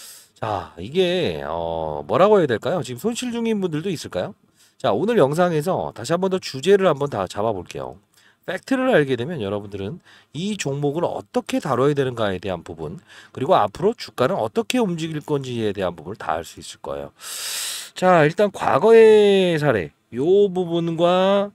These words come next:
그리고, 음, 요 부분, 그리고 요 부분은 무시하시면 안 될 겁니다. 자, 이유는, 자, 첫 번째,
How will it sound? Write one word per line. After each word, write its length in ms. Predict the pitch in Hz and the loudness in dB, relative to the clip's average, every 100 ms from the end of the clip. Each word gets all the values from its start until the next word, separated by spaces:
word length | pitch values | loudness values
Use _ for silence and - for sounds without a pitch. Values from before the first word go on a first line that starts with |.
| _ | _
그리고, 640 | - 117 113 139 165 175 180 | -12 -6 -2 0 0 0 -2
음, 640 | 113 104 95 92 87 80 71 - - _ - | -6 -6 -6 -6 -8 -10 -14 -20 -20 _ -4
요 160 | 127 180 | 2 2
부분, 280 | 170 95 - _ _ _ | 0 -6 -10 _ _ _
그리고 280 | 101 117 190 | -6 -4 0
요 180 | 180 202 | 2 2
부분은 460 | 214 196 214 214 | 0 2 4 2
무시하시면 540 | 123 - 113 101 117 110 | 0 0 2 0 -2 -2
안 100 | 87 | -2
될 100 | 104 | -4
겁니다. 480 | 123 95 78 104 160 | -6 -6 -6 -6 -6
자, 160 | 101 | -6
이유는, 580 | 92 170 185 190 175 95 - - - _ | -6 -2 2 4 2 -2 -12 -20 -20 _
자, 160 | - 104 | -4 -4
첫 160 | - | -4
번째, 280 | 247 233 175 | -2 0 2